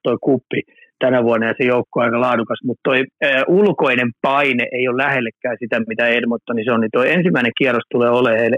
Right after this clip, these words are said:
erittäin haastava. Ensinnäkin maalivahti tullaan testaamaan ihan eri tasolla, heidän alakerta tullaan testaamaan tosi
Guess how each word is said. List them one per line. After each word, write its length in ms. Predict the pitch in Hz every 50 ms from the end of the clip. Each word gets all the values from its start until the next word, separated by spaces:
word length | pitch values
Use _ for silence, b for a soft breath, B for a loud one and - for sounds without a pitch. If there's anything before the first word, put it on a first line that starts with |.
| - -
erittäin 460 | 143 127 127 113 - - 113 107 104 113
haastava. 460 | 117 117 117 - _ - 107 101 - - B B B B B B
Ensinnäkin 480 | 139 143 180 175 180 156 131 117 139 131
maalivahti 500 | 147 156 151 143 127 117 113 110 - 123 107
tullaan 280 | - 123 113 113 113 107 127
testaamaan 480 | 120 117 - - 127 113 113 117 117 113
ihan 180 | 110 113 117 113 110
eri 120 | 117 120
tasolla, 400 | - - - - - 107 104 113 -
heidän 200 | 139 127 135 - 147 170
alakerta 460 | 185 170 156 - 135 120 117 - 117 -
tullaan 300 | - 117 117 120 117 113
testaamaan 520 | - 123 117 - - - 117 117 117 117 113 -
tosi 220 | 123 113 -